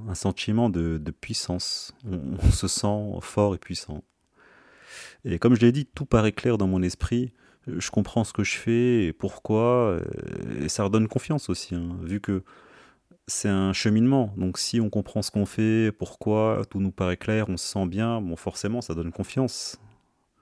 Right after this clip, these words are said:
La confiance, elle vient automatiquement. Et ce que j'aime dans le jeûne, ben, c'est de ressentir la faim, justement.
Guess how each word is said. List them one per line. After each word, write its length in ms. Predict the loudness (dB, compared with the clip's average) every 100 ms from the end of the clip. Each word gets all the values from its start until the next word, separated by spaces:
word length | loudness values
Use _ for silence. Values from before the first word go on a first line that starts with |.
| _
La 80 | -4
confiance, 420 | -2 -2 -2 0
elle 100 | 0
vient 300 | -2 -2 -4 -4
automatiquement. 760 | -2 0 0 -2 -2 -2 -2 -8 -20 -20 -20 -20 -20 _ _ -20 -20 _ -20 -20 _ _ _ -6
Et 40 |
ce 100 | -2
que 80 | 4
j'aime 200 | 6 6
dans 340 | 6 6 4 4
le 120 | 4
jeûne, 420 | 4 4 4 -2 -6 -16 -20 -20 -20 _ _ _ _ _ _ -6
ben, 300 | -2 0 0
c'est 160 | 0 4
de 80 | 6
ressentir 460 | 6 6 4 6
la 120 | 6 6
faim, 320 | 4 0 -2 -6
justement. 580 | -10 -6 -2 -2 -2